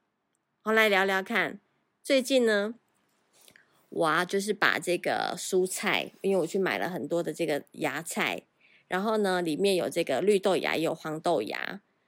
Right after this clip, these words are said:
那我前两天呢，把它们拿出来炒之前呢，分别剥了几根给皮尔，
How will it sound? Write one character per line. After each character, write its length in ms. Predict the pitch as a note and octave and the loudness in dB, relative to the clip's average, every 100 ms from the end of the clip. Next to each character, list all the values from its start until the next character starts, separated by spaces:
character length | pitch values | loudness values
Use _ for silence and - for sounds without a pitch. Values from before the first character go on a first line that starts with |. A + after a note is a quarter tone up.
| _ - | _ -2
那 100 | G#3+ | 2
我 120 | F3+ | 2
前 220 | E3+ F#3+ | 0 0
两 220 | G3 F3+ F3 | 0 0 0
天 220 | G3 F#3+ | 0 0
呢， 180 | F3+ E3+ | 0 -2
把 260 | A2 E2 | -6 -8
它 140 | - G3 | -6 -4
们 140 | F#3 | -2
拿 120 | E3 | -4
出 120 | E3+ F3+ | -4 -2
来 100 | E3+ | -2
炒 240 | - C#3+ | -4 -8
之 160 | F3+ F#3 | -6 -6
前 240 | - E3 | -4 -4
呢， 280 | E3 E3 E3+ | -4 -6 -4
分 160 | F#3+ F#3+ | -2 0
别 160 | E3+ | -2
剥 280 | E3 - F#3 | -2 0 2
了 120 | F#3 | 2
几 220 | F3+ - C3+ | 0 -4 -6
根 300 | - E3+ F3 | -2 -2 -2
给 180 | D2+ | -6
皮 300 | - - D#3 | -8 -4 0
尔， 180 | E3 - | 0 -2